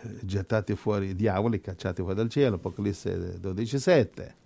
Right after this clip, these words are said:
E allora, eh, ci sarà lo sbarco dei dischi volanti, preparatevi anche a quello. Gesù ha detto a Matteo, scusa, Luca ventuno,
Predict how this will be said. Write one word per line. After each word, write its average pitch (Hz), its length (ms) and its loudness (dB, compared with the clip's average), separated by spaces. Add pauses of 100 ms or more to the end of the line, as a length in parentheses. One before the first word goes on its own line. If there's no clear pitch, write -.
(880)
E 131 720 10
allora, 131 580 8
eh, 113 360 -2
ci 202 120 8
sarà 190 200 6
lo 196 120 8
sbarco 151 380 6
dei 131 120 10
dischi 147 280 4
volanti, 165 560 4
preparatevi 139 680 6
anche 139 200 4
a 147 40 2
quello. 123 360 4
Gesù 117 300 6
ha 147 80 8
detto 139 320 6
a 120 60 8
Matteo, 120 480 4 (680)
scusa, 95 380 0
Luca 127 340 6
ventuno, 123 720 8